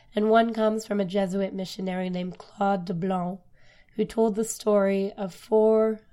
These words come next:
Ojibwa who embarked on a journey to the home of Mishu Peshu to take copper back to land,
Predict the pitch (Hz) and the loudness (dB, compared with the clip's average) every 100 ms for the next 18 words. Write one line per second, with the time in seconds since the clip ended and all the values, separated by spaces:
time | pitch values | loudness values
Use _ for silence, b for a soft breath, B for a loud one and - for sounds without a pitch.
0 | 202 190 175 196 190 175 185 - b b | -6 -4 -2 -2 -2 -4 -6 -10 b b
1 | b b _ 220 214 202 220 220 226 214 | b b _ 6 6 6 2 2 0 0
2 | 180 196 190 190 175 190 185 185 240 240 | -2 -2 -2 -4 -6 -6 -4 -2 -2 -2
3 | 185 190 - 196 - 175 - 175 175 175 | -2 -6 -6 -8 -8 -10 -10 -10 -10 -10
4 | b b b b _ - 196 226 220 - | b b b b _ -12 -2 -2 -2 -2
5 | 233 233 190 175 170 190 180 180 - - | -2 -2 -6 -6 -6 -4 -6 -6 -12 -4
6 | 196 180 180 190 202 | 0 0 -2 -4 -8